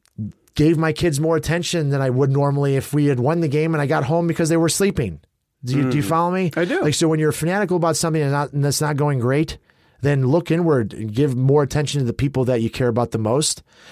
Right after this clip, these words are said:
Speaker 1: And, and along with that, that concept of family, you know, 'cause we're the
Speaker 2: Mm-hmm.
Speaker 1: Bruin family, but then you're also your internal family, your, your personal families. But I also wanna give a shout out to my new buddy, Scott. You know, I met him and his family, uh, about an hour and a half later and had a similar conversation.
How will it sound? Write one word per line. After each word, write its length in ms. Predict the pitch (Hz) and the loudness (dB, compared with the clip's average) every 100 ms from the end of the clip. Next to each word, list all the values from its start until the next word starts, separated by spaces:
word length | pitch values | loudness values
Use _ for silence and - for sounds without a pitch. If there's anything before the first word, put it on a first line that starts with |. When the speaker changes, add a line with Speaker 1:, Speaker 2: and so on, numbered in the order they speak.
| - - - - | -20 -20 -10 0
Speaker 1:
And, 400 | 139 131 123 104 - - - | 2 2 2 -2 -6 -20 -2
and 200 | 135 127 | 0 2
along 380 | 135 120 127 151 | 2 4 4 4
with 140 | 143 143 | 2 2
that, 180 | 120 | 0
that 140 | 98 117 | 0 -2
concept 400 | 131 131 135 120 | -2 -2 0 -2
of 80 | 110 | -2
family, 420 | - 120 139 165 | -2 0 0 0
you 80 | 135 | 0
know, 140 | 131 | 0
'cause 200 | 127 113 | 0 0
we're 120 | 113 | 0
the 60 | 110 | 2
Speaker 2:
Mm-hmm. 40 | 107 | 2
Speaker 1:
Bruin 260 | 113 123 | 2 0
family, 360 | 117 139 135 143 | 0 -2 0 0
but 200 | 117 117 | 0 0
then 100 | 117 | 0
you're 160 | 113 110 | 0 2
also 300 | 110 - 113 | 0 0 0
your 300 | 104 104 - | 2 0 -2
internal 400 | 117 110 131 127 | -4 -2 -2 -2
family, 400 | 123 143 139 107 | 0 0 0 0
your, 120 | 107 | 2
your 120 | 101 | 2
personal 400 | 92 127 123 143 | 0 0 0 0
families. 500 | 135 156 156 170 165 - - - - - - | -2 0 2 2 0 -4 -14 -18 -16 -8 0
But 100 | 127 | 4
I 60 | |
also 320 | 135 143 - | 4 4 2
wanna 160 | 143 127 | 2 2
give 180 | 113 120 | 2 2
a 40 | |
shout 340 | 113 131 120 120 | 2 2 2 4
out 240 | 117 - _ - | 2 -2 _ -4
to 120 | 117 | 0
my 120 | 110 | 2
new 160 | 110 113 | 2 2
buddy, 220 | 120 110 | 2 2
Scott. 480 | - - 117 107 - - - - - | 0 0 0 0 -4 -14 -20 -20 -6
You 120 | 120 | 0
know, 60 | 113 | 0
I 40 | |
met 180 | 117 117 | 0 0
him 300 | - 143 139 | 0 0 0
and 80 | 107 | 0
his 240 | 135 - | 0 0
family, 420 | 123 117 113 117 - _ _ - | -2 -2 0 -2 -6 _ _ -4
uh, 260 | 117 104 110 | -2 0 0
about 260 | 107 110 | 0 2
an 100 | 107 | 2
hour 240 | 117 135 127 | 0 0 2
and 60 | |
a 60 | 120 | 2
half 200 | 135 - | 0 0
later 360 | 131 120 101 98 | 0 2 0 -2
and 100 | 110 | -2
had 140 | 123 | -2
a 40 | |
similar 320 | 117 143 143 147 | -2 0 -2 -2
conversation. 720 | 147 147 151 104 92 110 120 | -2 -2 -2 -2 -2 -4 -6